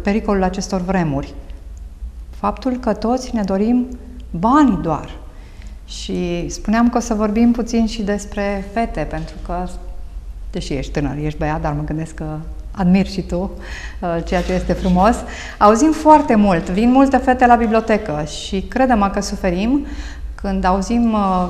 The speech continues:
expresii cam de acest gen, nu contează ce știi, aspectul exterior contează. Și investesc foarte mult și își chinuie mamele și părinții doar pentru aspectul exterior.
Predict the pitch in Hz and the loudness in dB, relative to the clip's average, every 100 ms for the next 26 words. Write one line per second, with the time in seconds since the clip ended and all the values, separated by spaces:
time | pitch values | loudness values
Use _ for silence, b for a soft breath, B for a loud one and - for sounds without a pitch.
0 | - 190 - - 220 208 185 175 170 170 | -4 -6 -6 -4 -4 -2 -2 0 -2 -2
1 | 175 175 180 202 190 180 180 196 233 247 | -4 -2 -4 -2 -4 -2 -2 -2 -2 -4
2 | 143 147 156 156 160 151 160 - 147 - | -6 -4 -6 -2 0 0 -2 -4 -6 -6
3 | 165 139 139 - - 151 - 156 - 143 | -4 -4 -6 -12 -12 -10 -6 -6 -6 -8
4 | 147 - 147 139 135 165 151 165 160 165 | -8 -6 -4 -4 -6 -8 -6 -8 -8 -12
5 | - B B B - 202 196 196 - 277 | -12 B B B -4 0 0 0 2 6
6 | 294 285 - - 240 240 220 214 247 262 | 6 2 -6 -2 0 0 0 2 2 0
7 | 220 - - 269 285 277 269 247 226 170 | -4 -6 -4 2 2 2 2 2 2 2
8 | 175 185 - 180 180 220 214 233 240 B | -2 -2 -4 -2 0 -2 -2 -2 -2 B
9 | B B B B - 220 254 277 - - | B B B B -4 0 0 -2 -6 -14
10 | - 214 233 233 220 214 - 262 262 247 | -10 -4 -2 -2 -2 -4 -2 -2 -2 -2
11 | 233 226 220 - - 202 196 143 143 | -2 -2 -8 -8 -6 -2 0 -2 -4